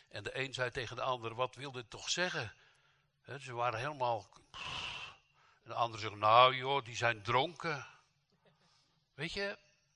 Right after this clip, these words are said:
in het evangeliseren op de straten of waar wij dan ook maar komen met mensen, dan hebben ze, sommige mensen zo'n vasthoudendheid in hun, de wetenschap wat zij denken dat goed is. En als ik dan,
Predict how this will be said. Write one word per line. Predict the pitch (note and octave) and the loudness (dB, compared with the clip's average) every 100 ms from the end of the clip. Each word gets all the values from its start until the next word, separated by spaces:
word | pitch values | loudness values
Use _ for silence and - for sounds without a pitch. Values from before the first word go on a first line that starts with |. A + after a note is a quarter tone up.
| _ _ _ | _ _ _
in | - D3+ | -12 -10
het | D#3+ | -6
evangeliseren | D#3+ C#3 C3 D3+ C#3+ - F#3+ G3 D#3+ D#3 | -6 -6 -8 -8 -8 -6 -4 0 -2 -2
op | D3+ | -6
de | C3 | -8
straten | - D#3+ E3 F#3 G3 | -4 6 8 8 2
of | E3 B2 | -2 2
waar | C3+ C3 | 4 4
wij | C3 | 0
dan | C3 C3 | -4 -6
ook | A2+ | -4
maar | A2+ - | -6 -2
komen | F#3 A3 E3+ C#3+ | -2 -2 -4 -10
met | C3 - | -10 -10
mensen, | A2 G2 - C#3+ - _ _ _ _ _ _ _ | -12 -12 -12 -14 -16 _ _ _ _ _ _ _
dan | - C#3+ | -8 -4
hebben | D#3 D3 | -4 -4
ze, | C3 | -6
sommige | B2 F3 D3+ B2+ | -6 -4 -6 -8
mensen | D3 C3 B2+ | -8 -10 -8
zo'n | A#2 G#3+ A#3+ F3+ | 0 2 2 0
vasthoudendheid | D3+ C#3 - C3+ F3+ F#3+ F3+ D3+ F3 F3 | 0 0 6 10 10 8 4 8 8 6
in | F3 D#3 C#3 | -2 -4 -4
hun, | C#3+ G#2 | -8 -6
de | A2+ | -2
wetenschap | D3+ A3 E3 - D3+ C#3 | -2 -4 -6 -6 -6 -2
wat | D3 | -2
zij | - C3+ A2+ | 0 -2 0
denken | G2+ F3+ G#3 F3+ | 0 0 0 -4
dat | E3 - | -2 -2
goed | - G#3+ - | -6 -8 -6
is. | G#2+ - - - - - - - - | -6 -4 -8 -12 -20 -20 -20 -20 -4
En | D3 | -2
als | D#3 C#3+ | -2 -4
ik | D3 | -4
dan, | C#3 D3 B2+ | 0 0 -2